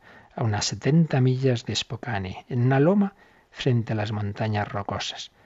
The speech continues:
Lo enterraron bajo una lápida que dice: "En vida y muerte con aquellos que amamos". El padre Llorente se tomó en serio el principio y fundamento, se tomó en serio la fe en Dios. Dios es el absoluto, vivió para él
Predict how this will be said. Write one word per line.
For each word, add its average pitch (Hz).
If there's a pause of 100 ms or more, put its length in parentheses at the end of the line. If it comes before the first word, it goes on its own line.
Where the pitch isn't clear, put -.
(300)
Lo 131
enterraron 113
bajo 104
una 113
lápida 104
que 98
dice: 156 (420)
"En 113
vida 135
y 110
muerte 101 (160)
con -
aquellos 160 (280)
que 151
amamos". - (640)
El -
padre 110
Llorente 113
se -
tomó 110
en 110
serio 107
el 104
principio 107
y -
fundamento, 160 (380)
se -
tomó 113
en 107
serio 104 (140)
la 113
fe -
en 98
Dios. 117 (380)
Dios 120
es 117
el 107
absoluto, 123
vivió 113
para 107
él 120